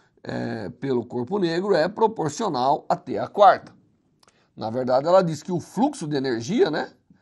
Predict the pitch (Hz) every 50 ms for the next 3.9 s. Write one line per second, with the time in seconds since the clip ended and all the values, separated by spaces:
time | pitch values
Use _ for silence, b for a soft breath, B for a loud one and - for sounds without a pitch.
0 | _ _ _ - 117 117 120 - - 135 127 123 - 127 117 104 117 117 120 131
1 | 131 123 - 175 180 - - 202 175 190 - - b b b b b b b -
2 | 175 180 170 156 135 143 202 254 294 247 185 143 - 120 120 139 127 - - 127
3 | 117 - 120 123 123 120 120 123 123 110 113 113 110 104 - - 120 123